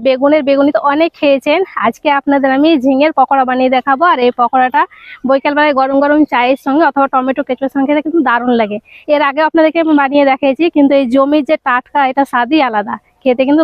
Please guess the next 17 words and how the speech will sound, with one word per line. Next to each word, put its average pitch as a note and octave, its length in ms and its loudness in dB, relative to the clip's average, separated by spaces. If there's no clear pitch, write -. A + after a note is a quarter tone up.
দারুণ B3 240 0
লাগবে। G3+ 240 -2
তো D4+ 60 -2
চলে E4 260 2
এসেছি F4 280 0
আমাদের D#4 340 2
বাগানে, C#4+ 340 2
এখান D4 220 0
থেকে D#4+ 120 0
ঝিঙে D#4 280 2
উঠাবো। D4+ 280 0
এই D4 80 2
যে D#4 120 0
প্রচুর G4+ 260 2
ঝিঙে E4+ 240 2
ধরেছে, D#4 340 2
কটা C#4 220 0